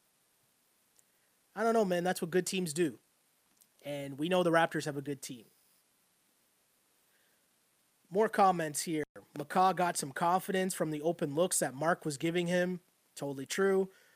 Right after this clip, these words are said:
More comments. "I like Gasol playing with the bench. It definitely gave them a boost."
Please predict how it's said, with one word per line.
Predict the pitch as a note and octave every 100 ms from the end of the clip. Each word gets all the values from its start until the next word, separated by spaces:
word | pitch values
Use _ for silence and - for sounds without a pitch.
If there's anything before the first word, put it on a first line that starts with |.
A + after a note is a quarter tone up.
| _
More | D#3 F3+
comments. | - F3+ F#3 F#3 F3 -
"I | C#3
like | D#3 F#3+ F#3+
Gasol | F#3 D3+ - E3 F3+ F3
playing | E3 E3+
with | E3 -
the |
bench. | - D#3+ E3+ F3 - - _ _ -
It | -
definitely | F3+ - G3 F#3+
gave | C#3+ D#3+ E3+ D#3+
them | E3 D#3
a |
boost." | B2 D#3 F#3+ - -